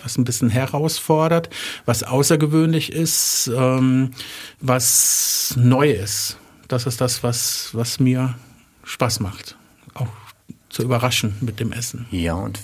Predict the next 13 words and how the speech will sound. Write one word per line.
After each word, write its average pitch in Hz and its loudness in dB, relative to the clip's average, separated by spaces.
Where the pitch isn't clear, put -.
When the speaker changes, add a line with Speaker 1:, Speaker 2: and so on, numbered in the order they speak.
Speaker 2:
was - -4
hat 113 -6
dich - -6
zum - -4
letzten 98 -4
Mal 98 2
herausgefordert? 127 -4
Speaker 1:
Zum 113 0
letzten - -2
Mal 120 2
herausgefordert 139 -2
hat 123 -2
mich - -2